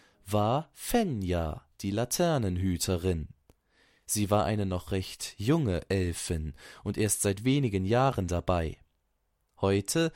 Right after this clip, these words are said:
trug sie ihre Lieblingsmütze in ihrer Lieblingsfarbe, Pink. Eine ungewöhnliche Farbe für die Elfin in ihrem Job, doch das war ihr egal.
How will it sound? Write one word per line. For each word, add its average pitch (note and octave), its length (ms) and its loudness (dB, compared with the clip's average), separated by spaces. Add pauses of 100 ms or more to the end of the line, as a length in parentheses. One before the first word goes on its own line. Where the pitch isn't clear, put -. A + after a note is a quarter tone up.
(260)
trug A#2 300 0
sie - 160 4
ihre F#2+ 240 2
Lieblingsmütze F#2+ 1000 0
in D2+ 140 -2
ihrer F2+ 240 0
Lieblingsfarbe, F2 960 -2 (480)
Pink. - 560 2 (600)
Eine F2+ 360 -2
ungewöhnliche G2 880 0
Farbe G2 500 0 (260)
für - 180 -2
die G#2+ 180 2
Elfin A2 360 4
in G2 140 0
ihrem F#2 220 0
Job, - 420 2 (320)
doch F3+ 180 2
das - 280 2
war G2 240 2
ihr G#2 220 0
egal. E2+ 460 0